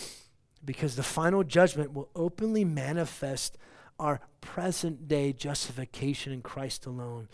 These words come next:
the fruit and evidences of true faith in Jesus. So as we anticipate that day with confidence, we can and should press on with vigor in our love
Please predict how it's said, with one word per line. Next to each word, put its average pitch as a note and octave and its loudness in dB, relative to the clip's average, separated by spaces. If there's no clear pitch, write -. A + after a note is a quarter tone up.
the - -6
fruit F3 2
and C#3+ -8
evidences D3+ 0
of C#3 -4
true - -6
faith B2+ -8
in B2+ -10
Jesus. A2 -16
So - -8
as B2 -4
we B2 -6
anticipate E3 0
that C#3 -4
day D#3+ 6
with B2 -8
confidence, - -6
we D3 -4
can F#3 2
and D3 -2
should F#3+ 0
press - -4
on F#3+ 2
with C#3 -2
vigor D3+ -2
in D3 -8
our D3 -4
love D#3 4